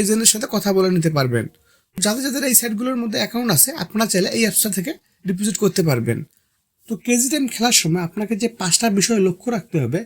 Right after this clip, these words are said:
তার মধ্যে নাম্বার ওয়ান হচ্ছে ছোট ছোট বেট, মানে ছোট ছোট দান ধরতে হবে আপনাকে প্রতি রাউন্ডে। আপনি এক রাউন্ডে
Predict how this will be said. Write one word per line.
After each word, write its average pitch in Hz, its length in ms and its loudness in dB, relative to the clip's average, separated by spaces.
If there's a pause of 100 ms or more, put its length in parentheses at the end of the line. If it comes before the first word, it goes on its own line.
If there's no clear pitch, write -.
(300)
তার 214 180 0
মধ্যে 190 180 2 (140)
নাম্বার 196 320 0
ওয়ান 202 200 0
হচ্ছে - 200 0 (440)
ছোট 220 120 2 (120)
ছোট 247 120 -2 (120)
বেট, 123 160 0 (380)
মানে 165 220 2 (220)
ছোট 220 140 4 (100)
ছোট 262 120 -2 (120)
দান 190 100 4 (120)
ধরতে 160 260 2
হবে 120 140 -2 (100)
আপনাকে 170 300 -4
প্রতি 196 280 2
রাউন্ডে। 151 320 2 (460)
আপনি 220 180 2 (180)
এক 226 60 -2 (100)
রাউন্ডে 247 300 2